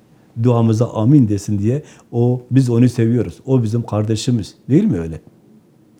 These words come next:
O da eğer müminsek, müminler kardeştir, o da bizi seviyor, duamıza amin desin diye.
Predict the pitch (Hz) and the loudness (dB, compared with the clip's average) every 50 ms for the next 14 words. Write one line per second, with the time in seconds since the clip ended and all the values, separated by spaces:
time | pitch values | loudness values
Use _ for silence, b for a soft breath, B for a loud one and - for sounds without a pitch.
0 | b b b b b b - 135 127 127 131 135 143 143 147 - - 110 107 120 | b b b b b b -2 2 4 6 6 6 4 2 -4 -4 -4 -2 0 2
1 | 120 117 120 123 123 135 147 139 135 - 98 92 - - 107 107 110 113 117 123 | 2 2 4 4 6 6 6 4 4 0 -8 -8 -4 -2 0 2 2 4 2 0
2 | 123 - 120 117 117 131 135 127 - 123 131 135 131 135 127 120 120 135 147 - | 0 0 0 0 2 2 0 -2 -2 -4 0 2 4 4 4 4 2 0 0 0
3 | - 117 113 113 127 143 151 B B B B B - 120 127 123 127 131 131 131 | 0 0 2 4 2 2 0 B B B B B 0 2 4 4 4 4 4 2
4 | 147 - - 127 123 131 135 131 127 127 127 120 - 147 123 95 92 78 | 0 0 0 2 4 4 4 4 4 2 0 0 0 -2 -2 -2 -4 -8